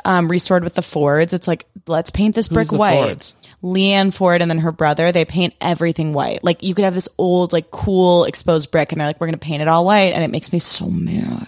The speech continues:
Speaker 2: Are they on H G T V?
Speaker 1: Mm-hmm.
Speaker 2: Oh, interesting.
Speaker 1: Mm-hmm.
Speaker 2: I haven't watched a lot of H G T V recently, but we did get into that one on Netflix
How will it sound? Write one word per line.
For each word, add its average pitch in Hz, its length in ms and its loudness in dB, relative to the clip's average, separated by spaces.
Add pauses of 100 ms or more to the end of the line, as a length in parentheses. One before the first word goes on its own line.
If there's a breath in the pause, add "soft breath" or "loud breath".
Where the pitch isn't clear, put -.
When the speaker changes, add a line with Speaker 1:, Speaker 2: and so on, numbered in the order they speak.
Speaker 2:
Are 123 60 2
they 123 140 2
on 113 100 0
H 107 240 0
G 107 100 -6
T 104 180 -2
V? 110 220 -2 (120)
Speaker 1:
Mm-hmm. 151 400 2 (320)
Speaker 2:
Oh, 76 180 -8
interesting. - 480 -10
Speaker 1:
Mm-hmm. 147 560 2
Speaker 2:
I 123 40 2
haven't 165 240 2
watched 117 240 0
a - 20 -2
lot 117 160 2
of 104 60 0
H - 240 -2
G 113 100 -6
T 131 60 -8 (240)
V - 60 -12 (200)
recently, 135 420 0
but - 380 -4
we 127 120 0
did 127 220 0
get 160 140 2
into 160 220 2
that 131 200 0
one 123 180 2
on 120 140 0
Netflix - 600 -2